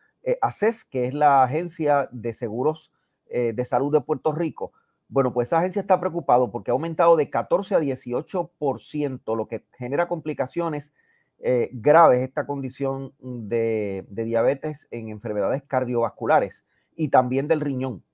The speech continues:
y pone sobre la mesa la posibilidad de que el programa tendrá que adquirir fuentes de ingresos adicionales para tratar este número nuevo de pacientes. Se trata de un estudio de lon-, longitudinal de diabetes que elaboró la firma de consultoría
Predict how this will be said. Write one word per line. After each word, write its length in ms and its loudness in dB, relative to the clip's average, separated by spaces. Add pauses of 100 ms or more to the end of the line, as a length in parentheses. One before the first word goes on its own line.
y 140 -6
pone 300 -4
sobre 240 2
la 120 4
mesa 260 -4
la 120 0
posibilidad 560 -4 (340)
de 160 -6
que 80 -2
el 80 -4
programa 320 0
tendrá 280 -2
que 80 -4
adquirir 340 -6
fuentes 320 -6
de 60 -6
ingresos 320 -2
adicionales 520 -2
para 220 2
tratar 300 -2
este 180 -4
número 340 2
nuevo 360 2
de 100 0
pacientes. 540 -10 (540)
Se 160 -2
trata 300 8
de 60 8
un 120 4
estudio 720 2
de 440 0
lon-, 540 0
longitudinal 840 0
de 120 0
diabetes 600 2
que 280 -2
elaboró 360 0
la 140 2
firma 280 -6
de 120 -2
consultoría 680 -2